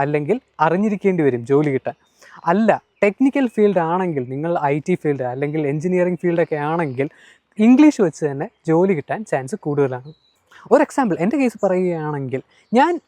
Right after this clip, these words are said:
ഇവിടെ സ്പെയിനിൽ വന്നിട്ട് ജോലി കണ്ടുപിടിച്ചതല്ല. ഞാൻ മുമ്പ് ദുബായിലായിരുന്നു താമസിച്ചിരുന്നത്, അവിടെയായിരുന്നു വർക്ക് ചെയ്തിരുന്നത്. അവിടെ ഇരുന്നു കൊണ്ട് ഞാനൊരു ജോലി LinkedIn-ൽ കണ്ടുപിടിച്ച് ഇന്റർവ്യൂ അറ്റൻഡ് ചെയ്ത് ഇങ്ങോട്ടേക്ക് ജോലി കിട്ടി ഇങ്ങോട്ടേക്ക് വന്നതാണ്, അല്ലാതെ ഇവിടെ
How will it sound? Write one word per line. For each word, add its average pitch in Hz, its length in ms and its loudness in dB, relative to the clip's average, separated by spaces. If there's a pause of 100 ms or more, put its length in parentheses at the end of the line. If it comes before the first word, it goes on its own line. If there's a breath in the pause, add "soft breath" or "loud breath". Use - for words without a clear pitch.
(140)
ഇവിടെ 226 240 0
സ്പെയിനിൽ 262 400 2 (120)
വന്നിട്ട് 202 320 -2 (100)
ജോലി 175 300 2
കണ്ടുപിടിച്ചതല്ല. 151 680 -2 (460 soft breath)
ഞാൻ 214 160 2
മുമ്പ് 208 180 0 (100)
ദുബായിലായിരുന്നു 180 540 0 (100)
താമസിച്ചിരുന്നത്, 147 600 -4
അവിടെയായിരുന്നു 165 500 2
വർക്ക് 139 240 0
ചെയ്തിരുന്നത്. 127 360 -2 (100)
അവിടെ 202 300 2
ഇരുന്നു 185 260 -2
കൊണ്ട് 139 180 2 (420 soft breath)
ഞാനൊരു 254 340 2 (120)
ജോലി 190 340 4 (120)
LinkedIn-ൽ 185 420 -2 (100)
കണ്ടുപിടിച്ച് 165 460 -2 (120)
ഇന്റർവ്യൂ 185 380 -2
അറ്റൻഡ് 160 300 -6
ചെയ്ത് 151 160 -2 (180)
ഇങ്ങോട്ടേക്ക് 175 520 0 (140)
ജോലി 240 340 6
കിട്ടി 202 260 0 (120)
ഇങ്ങോട്ടേക്ക് 170 520 -2
വന്നതാണ്, 131 380 -6 (100)
അല്ലാതെ 160 260 2
ഇവിടെ 185 180 -2